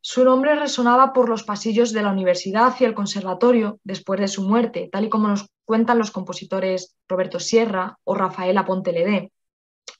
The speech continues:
o los historiadores Luis Agraíz, Luis, eh, Manuel González Ma-, Lamela. En el legado que María Rodrigo dejó en Puerto Rico encontramos destacadas personalidades del mundo de la música y de la intelectualidad boricua,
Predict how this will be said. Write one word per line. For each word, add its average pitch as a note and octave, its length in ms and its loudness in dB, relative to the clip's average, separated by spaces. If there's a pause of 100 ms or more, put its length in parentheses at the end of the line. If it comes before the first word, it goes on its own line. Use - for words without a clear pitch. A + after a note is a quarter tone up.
(240)
o G#3 80 0
los A#3+ 120 4
historiadores A3 840 0
Luis G#3 240 -2
Agraíz, F#3+ 540 -2 (360)
Luis, G3 440 -4
eh, F#3 220 -2
Manuel F#3 580 4
González E3+ 480 -2
Ma-, E3 280 -6
Lamela. E3+ 520 0 (1400)
En A#3+ 140 8
el A#3+ 100 8
legado B3 340 6
que D4+ 100 0
María C#4 240 6
Rodrigo B3+ 400 2
dejó C#4 220 -2
en A3 100 2
Puerto G#3 260 -2
Rico B3 300 -2
encontramos G#3+ 680 0
destacadas G3+ 560 2
personalidades G#3 840 4
del A#3 160 2
mundo G#3 260 4
de F#3+ 120 0
la F3+ 120 -4
música A3 480 0
y G#3+ 60 -2
de G#3 100 0
la G3 300 0
intelectualidad G3+ 1000 2
boricua, G#3+ 680 0